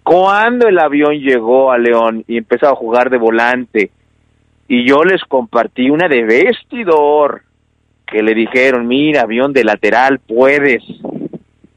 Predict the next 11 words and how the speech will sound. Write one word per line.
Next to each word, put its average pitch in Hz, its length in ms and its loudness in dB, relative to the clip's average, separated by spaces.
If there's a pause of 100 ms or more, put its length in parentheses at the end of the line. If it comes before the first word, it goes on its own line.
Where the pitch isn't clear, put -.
(160)
El - 240 -8
tipo 185 480 2
hoy, 381 200 2 (1000)
hoy, 330 440 0 (260)
seguramente 180 640 -2
le 147 120 2
va 170 80 4
a 185 40 -2
marcar 175 340 -2
al 170 140 0
profe 196 520 -2